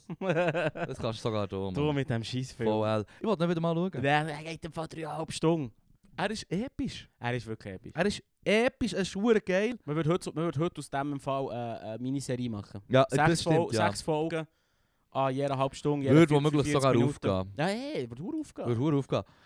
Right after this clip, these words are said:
Speaker 2: Also du musst noch mal schnell den Kontext geben, äh, alle sollen da schauen, unbedingt.
Speaker 1: Blood in, Blood out.
Speaker 2: Blood in, Blood in, Blood out. Geht um die Gang, Vatos Locos und ihre Gegner,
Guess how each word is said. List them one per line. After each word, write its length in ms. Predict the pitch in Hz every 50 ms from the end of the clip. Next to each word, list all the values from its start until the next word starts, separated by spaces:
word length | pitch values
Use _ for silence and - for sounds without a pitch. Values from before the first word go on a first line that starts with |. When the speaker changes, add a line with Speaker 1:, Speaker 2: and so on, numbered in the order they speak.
| - -
Speaker 2:
Also 200 | - 131 143 151
du 80 | 147 156
musst 80 | 143
noch 60 | 165 156
mal 60 | 143
schnell 120 | 135 151
den 60 | 135 -
Kontext 400 | - 139 143 143 156 135 - -
geben, 320 | 143 135 135 127 - 110 - -
äh, 60 | -
alle 760 | 113 110 110 107 107 107 104 104 - - 120 120 123 135 131
sollen 160 | 120 123 120 117
da 100 | 120 117
schauen, 260 | 117 131 156 170 170
unbedingt. 360 | 135 131 131 131 139 165 - _ _ _
Speaker 1:
Blood 180 | - 117 113 127
in, 120 | 127 123 120
Blood 160 | 123 120 117
out. 60 | 123 143
Speaker 2:
Blood 160 | 123 120 113
in, 200 | 139 143 151 160 -
Blood 380 | 101 98 127 127 123 123 120
in, 220 | 139 147 151 156 139
Blood 260 | 131 123 117 113 -
out. 280 | 135 139 151 160 175 - _ - -
Geht 120 | 127 120
um 80 | 117 113
die 60 | -
Gang, 260 | - 131 131 139 139
Vatos 260 | 131 135 135 - 113
Locos 380 | - 127 139 143 - 143 135 -
und 180 | 120 113 120 117
ihre 120 | 127 120
Gegner, 380 | 120 - 120 123 - - 131 123